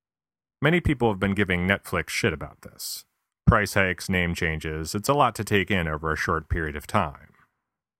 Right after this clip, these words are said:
They're saying Netflix has lost its way,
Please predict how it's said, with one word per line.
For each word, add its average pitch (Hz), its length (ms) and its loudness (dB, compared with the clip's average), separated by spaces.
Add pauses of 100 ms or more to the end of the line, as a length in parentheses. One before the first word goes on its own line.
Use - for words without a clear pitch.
They're 135 200 4
saying 135 320 2
Netflix 104 460 -2
has 90 180 -4
lost 90 340 0
its - 160 -12
way, 101 540 -4